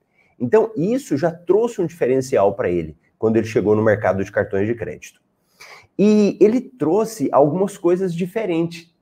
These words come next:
e que também chamaram a atenção dele. Embora coisas, às vezes você pode achar assim, que é uma coisa pequena, insignificante, mas que já trouxe alguma diferença pro mercado, né? Uma delas é a cor dele. <laughs> Então, o Nubank, com essa cor dele, de roxinho,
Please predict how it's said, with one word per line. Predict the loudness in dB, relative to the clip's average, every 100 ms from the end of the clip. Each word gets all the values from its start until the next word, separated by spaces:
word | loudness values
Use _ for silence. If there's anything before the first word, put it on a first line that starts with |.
| _ _ -6
e | -4
que | -2
também | 0 2 2
chamaram | 0 -2 0 2 2 0 -2
a |
atenção | -2 -2 -2 -2
dele. | -2 -4 0
Embora | 2 4 4 4 2
coisas, | 0 0 0 -2
às | -2 -2
vezes | -6
você | -4
pode | -2 0
achar | 0 0
assim, | -2 -4 -10 _ _ -2
que |
é | 0
uma | 2
coisa | 0 -2
pequena, | -4 -6 -2 2 4 4 2
insignificante, | 0 -4 -4 -4 -4 -2 0 0 -6 _ _ -6
mas | -4
que | 0
já | -2
trouxe | 0 2 2 2 0
alguma | 2 0 -2
diferença | -2 -2 -2 -4
pro | -6 -4
mercado, | -4 -2 -2 0 0
né? | -2 -4 -14 _ _ -4
Uma | 2 4
delas | 6 6 6 2 -4 0
é |
a | 0
cor | 0 4 6 6 6
dele. | 4 2 0 -4
<laughs> | -4 0 0 0 -6 -6 -8 -10 -8 -8 -8 -8 -6
Então, | -2 2 0 0
o | 0 2
Nubank, | 4 4 4 4 0 -2
com | 0
essa | 0 0 -6 -10
cor | -4 -2 0
dele, | 0 0 0 -4
de | -8
roxinho, | -4 0 -2 -2 -2 -2 -2